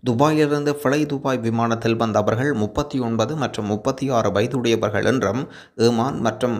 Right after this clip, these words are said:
சாட் ஆகிய நாடுகளைச் சேர்ந்தவர்கள். அவர்களிடம் மேற்கொள்ளப்பட்ட விசாரணை நடத்திய போது அவர்கள் மொழி பிரச்சினை காரணமாக தடுமாறியுள்ளமை தெரிய வந்திருப்பதுடன்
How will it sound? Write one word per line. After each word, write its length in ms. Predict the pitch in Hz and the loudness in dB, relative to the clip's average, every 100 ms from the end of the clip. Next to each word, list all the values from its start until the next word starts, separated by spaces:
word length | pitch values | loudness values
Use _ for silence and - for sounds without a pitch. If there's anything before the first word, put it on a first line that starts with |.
| - | -6
சாட் 380 | - 131 143 - | -2 0 0 0
ஆகிய 300 | 113 139 151 | 0 2 0
நாடுகளைச் 560 | 113 117 127 117 98 - | 2 2 2 2 2 0
சேர்ந்தவர்கள். 720 | - - 95 92 - - 73 - - _ - _ _ - - | -4 -2 -2 0 0 0 -2 -8 -20 _ -20 _ _ -16 -2
அவர்களிடம் 540 | 107 160 175 175 160 | 4 4 2 -2 0
மேற்கொள்ளப்பட்ட 600 | 123 120 127 120 117 113 101 | -2 0 0 0 0 -2 -2
விசாரணை 440 | 104 - 143 147 | -2 -4 -6 -2
நடத்திய 400 | 110 107 - 123 | 0 0 -2 -2
போது 180 | 127 147 | -2 -2
அவர்கள் 320 | 131 117 120 92 | 0 2 2 2
மொழி 260 | 98 120 | 2 2
பிரச்சினை 460 | 139 156 143 143 127 | 2 -2 -2 -2 -4
காரணமாக 600 | 117 110 110 107 107 110 147 | -4 -2 0 0 -2 -2 -2
தடுமாறியுள்ளமை 880 | 113 131 143 131 113 107 107 104 98 | -2 -2 -2 0 0 2 0 0 -4
தெரிய 240 | - 113 135 | -4 -2 0
வந்திருப்பதுடன் 760 | 131 110 110 - 127 95 104 | -2 0 0 2 0 2 0